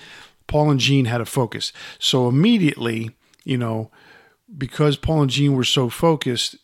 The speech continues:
you know, Peter, spe-, specifically Peter, took a lot of resentment towards that. You know what? Peter was along for the ride, and Peter made all the money because of their focus.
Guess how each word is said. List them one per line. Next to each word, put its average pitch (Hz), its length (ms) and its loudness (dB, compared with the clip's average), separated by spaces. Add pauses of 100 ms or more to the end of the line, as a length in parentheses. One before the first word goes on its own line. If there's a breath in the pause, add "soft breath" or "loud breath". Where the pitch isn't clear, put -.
you 139 120 -6
know, 117 260 -8 (420)
Peter, 139 500 0
spe-, - 220 -4
specifically 135 800 -2
Peter, 110 380 -2 (420 loud breath)
took - 240 -2
a 131 60 -2
lot 123 300 2
of 123 120 -2
resentment 120 500 -2
towards 101 340 -6
that. - 200 -8 (600 loud breath)
You 196 120 -6
know 196 80 -2
what? 208 380 -2
Peter 262 260 2
was 208 140 2
along 151 240 2
for 143 120 -2
the 120 80 -4
ride, 135 360 0 (260 loud breath)
and 131 160 -14
Peter 233 280 -4
made 151 280 -4
all 139 160 -2
the 131 80 -8
money 151 400 -4 (720 soft breath)
because 190 500 -2
of 117 140 -6
their 107 180 -8
focus. - 600 -10